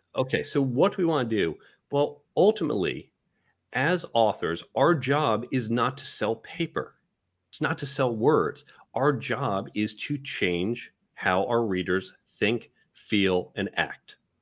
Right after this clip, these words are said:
That is our job. Now, the medium of the book, paper or electronic or wherever you do, that's just a means of transference. You might also do it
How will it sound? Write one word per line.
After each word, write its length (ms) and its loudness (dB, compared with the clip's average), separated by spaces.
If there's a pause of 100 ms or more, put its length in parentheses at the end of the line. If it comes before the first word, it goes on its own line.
(640)
That 300 8
is 140 -2
our 120 2
job. 340 -6 (420)
Now, 440 2 (100)
the 140 4
medium 760 2 (380)
of 480 4
the 120 4
book, 460 2 (240)
paper 640 2
or 60 4
electronic 520 0
or 60 -2
wherever 200 0
you 140 -2
do, 280 0 (320)
that's 220 -6
just 260 2
a 80 -2
means 400 0
of 80 -10
transference. 720 -4 (380)
You 180 2
might 220 4
also 400 0
do 240 2
it 160 -4